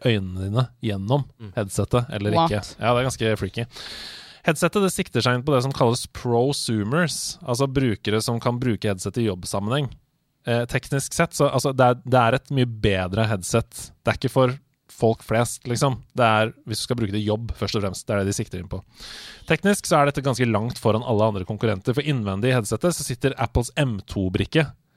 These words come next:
Speaker 1: Og den brikken, den sitter jo i MacBook Pros.
Speaker 2: Mhm.
Speaker 1: Så at den sitter i et headset, det sier jo litt.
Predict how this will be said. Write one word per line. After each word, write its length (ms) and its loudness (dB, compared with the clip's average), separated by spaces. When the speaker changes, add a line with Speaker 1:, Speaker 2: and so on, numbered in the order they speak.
Speaker 1:
Og 80 0
den 180 4
brikken, 320 0
den 80 2
sitter 300 0
jo 80 2
i 40 -8
MacBook 320 -4
Pros. 540 0
Speaker 2:
Mhm. 300 -6
Speaker 1:
Så 120 2
at 80 0
den 140 4
sitter 360 -2
i 40 4
et 100 0
headset, 640 -4
det 140 2
sier 180 2
jo 60 4
litt. 340 0